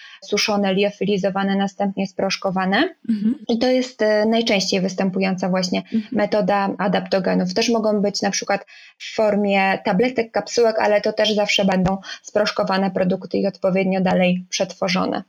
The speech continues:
Speaker 2: Oczywiście. Natomiast jeśli chodzi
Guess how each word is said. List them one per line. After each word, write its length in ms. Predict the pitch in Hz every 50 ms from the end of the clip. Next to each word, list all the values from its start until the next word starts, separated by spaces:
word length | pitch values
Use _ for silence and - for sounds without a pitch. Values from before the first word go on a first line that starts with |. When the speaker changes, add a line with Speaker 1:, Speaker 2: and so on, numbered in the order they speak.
| _ _ _ _
Speaker 2:
Oczywiście. 800 | - - 208 - - 220 202 208 214 202 - - - - 196 185 - - - - - - - _ -
Natomiast 640 | 208 214 208 214 214 220 240 247 247 233 233 - 220
jeśli 380 | 214 226 233 233 - - 214
chodzi 460 | 208 - 226 226 214 202 208 202 208